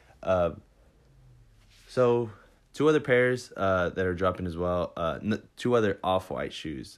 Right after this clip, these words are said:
Uh, so, apparently, mm, I think there's maybe, like, four more models of Off-White shoes that are gonna be releasing from the original ten, and that's, that's all that's gonna, that's all they're gonna, you know, drop. So, the next two are, uh,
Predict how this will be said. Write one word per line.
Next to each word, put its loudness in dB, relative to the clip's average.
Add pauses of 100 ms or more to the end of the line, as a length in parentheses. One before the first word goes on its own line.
Uh, -6
so, 2
apparently, -4 (460)
mm, -6 (720)
I -8
think -4
there's -6
maybe, -4
like, -2
four -6
more -2
models -2
of -10
Off-White -2
shoes -8
that -2
are -2
gonna -6
be -6
releasing -6
from -8
the -4
original -6
ten, -8
and -8
that's, -12
that's -8
all -2
that's -8
gonna, -12 (560)
that's -6
all 0
they're -4
gonna, -8 (120)
you -8
know, -6
drop. -4 (240)
So, -4
the -4
next -6
two -4
are, -2
uh, -4